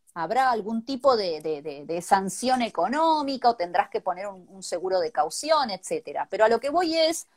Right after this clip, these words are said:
es un sector que históricamente no se fugan. Los que se han profugado es antes de que los encuentren, y es un número bastante minoritario también.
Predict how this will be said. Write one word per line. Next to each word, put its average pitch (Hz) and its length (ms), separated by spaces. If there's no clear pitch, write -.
es - 240
un 320 120
sector 254 520
que 196 100
históricamente 294 920
no 277 160
se 262 180
fugan. 170 640
Los 196 220
que 233 140
se 330 160
han 415 80
profugado 202 1040
es 285 220
antes 349 280
de 247 120
que 180 100
los 170 220
encuentren, 165 800
y 220 100
es 339 160
un 285 120
número 311 340
bastante 311 560
minoritario 214 720
también. 175 640